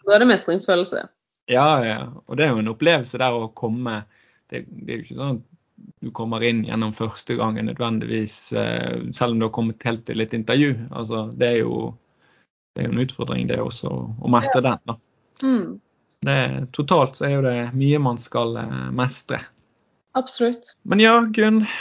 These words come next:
Speaker 2: da har jeg, eh, da har vi egentlig gått igjennom et, eh,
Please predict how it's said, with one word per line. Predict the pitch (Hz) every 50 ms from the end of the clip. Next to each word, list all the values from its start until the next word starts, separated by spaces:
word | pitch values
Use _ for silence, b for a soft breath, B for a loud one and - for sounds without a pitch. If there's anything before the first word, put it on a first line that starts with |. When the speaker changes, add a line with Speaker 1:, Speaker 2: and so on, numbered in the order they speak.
| B B B B B -
Speaker 2:
da | - 208 185 151
har | 139 139 - 208 190 170 151 139
jeg, | 135 139 139 139 143 139
eh, | 139 139 135 135 135 143
da | 151 185 180
har | 165 156 156
vi | 160 170 -
egentlig | - 170 160 143 131 127 - 143 147 139
gått | 135 123 117 -
igjennom | 135 139 135 131 120 113 107 107 107
et, | 107 107 110 - -
eh, | 123 113 110 110 110 110 110 110